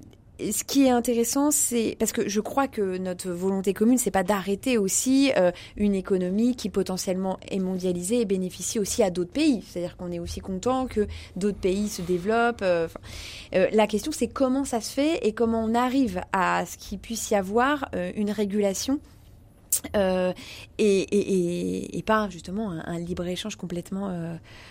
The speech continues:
euh, complètement débridé. Euh, il y a l'enjeu de la, de la taxe carbone à la frontière de l'Europe qui remonte, euh, là énormément, qui, qui monte et qui est même soutenue par, euh, G-, Geoffroy Roux de Bézieux. Donc on voit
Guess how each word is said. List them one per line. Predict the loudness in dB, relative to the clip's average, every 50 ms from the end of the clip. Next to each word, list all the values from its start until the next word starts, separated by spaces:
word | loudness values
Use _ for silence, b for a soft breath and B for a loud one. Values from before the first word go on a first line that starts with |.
| B B B -2
euh, | 0 2 2 2 0 -2 -4
complètement | -4 -2 0 2 2 4 4 4 6
débridé. | 6 4 4 4 0 2 2 4 4 4 2 B B B B -2
Euh, | 0 2 4 4 2 2 0 -4 -10 -10
il | -4 2
y | 4 4
a | 4
l'enjeu | 4 2 0 0 -2 -2 -4 -4
de | -2 -2
la, | 0 0 0 -2
de | -4 -4
la | -4 -6 -6
taxe | -4 -2 -2 -2 -2 -2 -8 -10 -8 -8 -8 -6 -4
carbone | -2 -2 -2 -2 -2 -2 -2 -2 -2 -4 -6 -6
à | -4 -4 -2 -2
la | -2 -4 -6
frontière | -6 -8 -8 -6 -6 -6 -6 -4
de | -4 -2
l'Europe | -2 -2 0 2 0 0 0 -6
qui | -8 -6 -6
remonte, | -4 -2 -2 -4 -2 -4 -6 -8 -10 -14 -16 -12 -12
euh, | -10 -8 -8 -8 -6
là | -6 -6 -6 -6 -6
énormément, | -6 -8 -6 -6 -6 -6 -4 -2 0 0 0 -2 B B B B
qui, | -4 -4 -2 -4 -4 B B B B B B B
qui | -2 2
monte | 4 4 4 4 2 -2 -6 -12
et | -16
qui | -16 -10 -8 -6
est |
même | -6 -6 -6
soutenue | -6 -8 -6 -4 -6 -4
par, | -4 -6 -8 -6 -6
euh, | -6 -6 -6 -6 -6
G-, | -8 -10 -12 -14 -12
Geoffroy | -8 -8 -8 -6 -6 -6 -4
Roux | -4 2
de |
Bézieux. | 4 4 4 6 4 2
Donc | 2 0 -4 0 2
on | 2 4
voit | 4 4 2 2 2 2